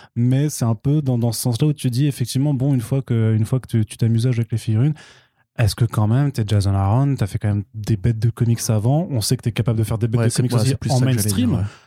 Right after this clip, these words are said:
Speaker 1: On est en droit de se dire, bah, euh, fous-le-toi un
Speaker 2: C'est
Speaker 1: peu
Speaker 2: ça.
Speaker 1: plus, ouais.
Speaker 2: Parce que je pense que c'est pas une question d'int-, d'int-, d'intellectualiser. Moi, je suis très chaud. Regarde, euh, les événements Venom de, de Cates, encore une fois, sont pas très intellectuels, hein. C'est,
Speaker 1: Ouais.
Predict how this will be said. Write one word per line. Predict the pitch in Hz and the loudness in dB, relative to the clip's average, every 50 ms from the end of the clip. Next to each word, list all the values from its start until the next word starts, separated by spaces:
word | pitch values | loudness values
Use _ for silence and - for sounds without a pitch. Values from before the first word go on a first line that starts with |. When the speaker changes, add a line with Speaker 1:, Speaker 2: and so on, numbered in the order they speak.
| _ _ _ _ | _ _ _ _
Speaker 1:
On | - 104 110 107 | -4 -2 0 2
est | 104 | 2
en | 104 104 101 107 | 2 2 2 0
droit | 101 98 92 143 185 | 0 0 0 0 -2
de | 160 120 117 | 0 0 0
se | 107 | 0
dire, | 104 110 151 196 170 | 0 -2 -2 -2 -2
bah, | 117 104 104 98 98 95 98 101 | -2 -2 -2 -2 -2 -2 -2 0
euh, | 101 98 98 98 98 98 98 98 98 101 95 | 0 0 0 0 0 0 0 0 0 0 -2
fous-le-toi | - - - 117 104 - 104 101 | -4 -4 -4 -4 -2 -2 -2 0
un | |
Speaker 2:
C'est | - - | 0 0
Speaker 1:
peu | - | 0
Speaker 2:
ça. | - 107 | 2 0
Speaker 1:
plus, | - 110 - | 0 0 -2
ouais. | - 127 | -2 -2
Speaker 2:
Parce | 139 147 | 0 0
que | 131 | -2
je | 113 | 0
pense | - 165 | -2 -2
que | |
c'est | 151 147 | -2 -2
pas | - | -2
une | 156 160 | -2 -2
question | 147 127 - - 131 | -2 -2 -2 -2 0
d'int-, | 120 113 107 - - - 117 107 | 0 0 -2 -4 -4 -4 -4 -2
d'int-, | - 113 107 107 104 | 0 0 0 0 0
d'intellectualiser. | 104 107 - 104 107 107 - 107 104 110 131 160 | 0 0 0 -2 -4 -2 -2 0 0 0 0 0
Moi, | 165 127 104 | 0 0 -2
je | - | -2
suis | - | -4
très | 104 - - 101 | -6 -4 -4 -4
chaud. | - - 107 | -2 -2 -2
Regarde, | 101 107 104 98 95 95 95 92 87 - _ - - - - - _ _ _ - | 0 0 0 0 0 -2 -2 -2 -2 -4 _ -20 -20 -20 -20 -20 _ _ _ -4
euh, | 120 95 95 92 90 87 90 | -2 0 0 0 0 0 0
les | 90 92 95 95 98 | 0 0 0 0 0
événements | 98 104 107 104 104 | 0 0 0 0 0
Venom | 101 104 101 104 104 | 2 2 2 2 0
de, | 101 101 95 92 90 87 87 | 0 0 0 0 0 0 -2
de | 85 82 78 | -2 -4 -6
Cates, | - - 110 110 - | -2 0 -2 0 0
encore | 101 - - 80 | -4 -4 -4 -6
une | 90 | -4
fois, | - - 113 | -2 -2 -2
sont | 110 - 101 | -2 -2 -4
pas | - 95 | -4 -6
très | 95 - - - 90 | -6 -4 -4 -4 -4
intellectuels, | 87 85 - - 101 - - 123 117 104 | -4 -4 -6 -8 -8 -4 -2 0 0 2
hein. | 98 95 92 | 2 0 -2
C'est, | 87 - - 85 90 | -2 -4 -6 -8 -8
Speaker 1:
Ouais. | 98 | -8